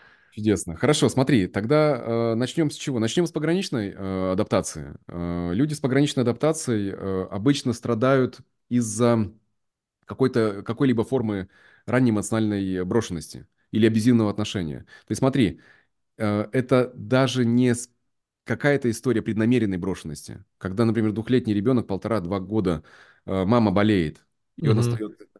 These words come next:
Speaker 1: один с самим собой, да, без её вот этой привязанности, то, не имея вот этих эмоциональных ресурсов, э, необходимых кат-, для того, чтобы он сам-, с-, стать самостоятельным,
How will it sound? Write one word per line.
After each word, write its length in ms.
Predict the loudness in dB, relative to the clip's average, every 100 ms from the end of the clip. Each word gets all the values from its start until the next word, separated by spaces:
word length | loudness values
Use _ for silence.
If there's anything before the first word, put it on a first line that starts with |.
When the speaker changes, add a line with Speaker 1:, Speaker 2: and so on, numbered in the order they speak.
| _
Speaker 1:
один 340 | -8 -2 -2
с 60 | 0
самим 300 | -2 0 -2
собой, 460 | -4 -2 0 -2 -2
да, 140 | -4
без 200 | -2 -4 -2
её 260 | 0 0
вот 180 | -2 -8
этой 160 | -6 -4
привязанности, 720 | 2 2 2 -2 -6 -12 -14 _ _ _ _ _
то, 360 | 2 6 6 6
не 180 | 4 6
имея 200 | 6 4
вот 80 | 2
этих 200 | -4 -4
эмоциональных 400 | -4 0 0 0
ресурсов, 540 | -2 -2 -4 -4 -6 _ _
э, 120 | -4 0
необходимых 500 | 0 2 4 2 0
кат-, 200 | -8 -10 -8
для 240 | 0 2
того, 160 | 4 2
чтобы 220 | 0 0
он 80 | -2
сам-, 200 | -4 -10
с-, 260 | -14 -18
стать 220 | 0 0 2
самостоятельным, 760 | 0 4 2 2 -4 -8